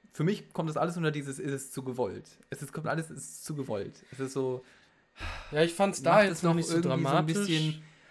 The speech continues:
Speaker 1: Loki ist doch so der, der Gott des Schabernacks. Lass ihn doch das so ein bisschen dynamischer, offen, entspannt, lustig, locker. Und das ist irgendwie so Dinge, die ich nicht erkenne.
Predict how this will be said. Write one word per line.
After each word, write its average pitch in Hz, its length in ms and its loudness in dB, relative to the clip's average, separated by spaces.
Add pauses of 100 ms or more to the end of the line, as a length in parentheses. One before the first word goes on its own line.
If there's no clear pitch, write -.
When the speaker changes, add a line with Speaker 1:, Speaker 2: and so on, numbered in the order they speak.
(280)
Speaker 1:
Loki 180 380 2
ist 190 200 0
doch 170 140 0
so 160 120 -2
der, 147 300 0
der - 160 -6
Gott - 300 -2
des 156 80 -4
Schabernacks. 156 840 -2
Lass 160 420 -8
ihn 160 140 -4
doch 156 160 -2
das 151 160 -8
so 156 80 -8
ein 147 60 -6
bisschen 147 280 -8
dynamischer, 151 640 -2
offen, 156 340 -6
entspannt, 143 600 -6
lustig, 139 600 -6
locker. 139 340 -6 (320)
Und 165 80 -12
das 131 80 -8
ist 143 120 -8
irgendwie 147 260 -4
so 143 120 -4
Dinge, 151 300 0
die 143 140 -2
ich 135 160 -10
nicht 151 280 -6
erkenne. - 480 -10